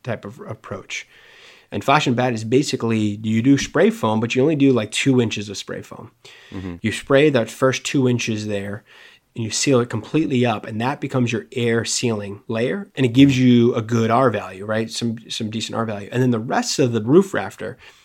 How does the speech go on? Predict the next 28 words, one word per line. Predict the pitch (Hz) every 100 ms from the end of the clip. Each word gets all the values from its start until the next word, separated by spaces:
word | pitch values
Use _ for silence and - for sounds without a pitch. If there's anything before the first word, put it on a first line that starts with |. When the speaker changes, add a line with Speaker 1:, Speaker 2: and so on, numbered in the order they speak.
| _
Speaker 1:
gets | 113 104
filled | - 113
up | 110 107
with | 110 107 - -
some | - - 107
type | 110 104 104
of | 107 107 110 113
bat | 156 139 -
insulation. | 113 - 107 - -
So | - 104
it |
could | 110
be | 107
fiberglass, | - 131 175 151 156 151 151 -
it |
could | - 107
be | 101
mineral | 113 160 147 131
wool, | 127 127 123 117
it | 110
could | -
be | 98
cellulose, | - 151 131 120 117 113 110
it | 113
could | 113
be, | 110 107 107
you | 139
know, | 110 98